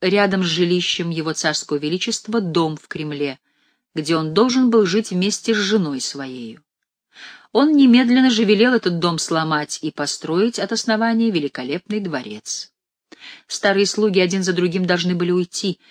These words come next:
и на их места были поставлены родственники Милославского. Так как все они успели наголодаться,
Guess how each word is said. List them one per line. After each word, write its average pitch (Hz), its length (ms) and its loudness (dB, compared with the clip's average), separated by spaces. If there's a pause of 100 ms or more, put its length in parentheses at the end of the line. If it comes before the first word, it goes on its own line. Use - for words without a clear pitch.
(160)
и 156 100 -6
на 165 60 -4
их 165 160 -4
места 180 360 -4
были 180 340 2 (280)
поставлены 175 680 -2
родственники 180 600 -4
Милославского. 131 840 -10 (640)
Так 170 160 -4
как 180 140 -6
все - 280 0
они 196 180 0
успели 175 440 -2
наголодаться, 160 880 -2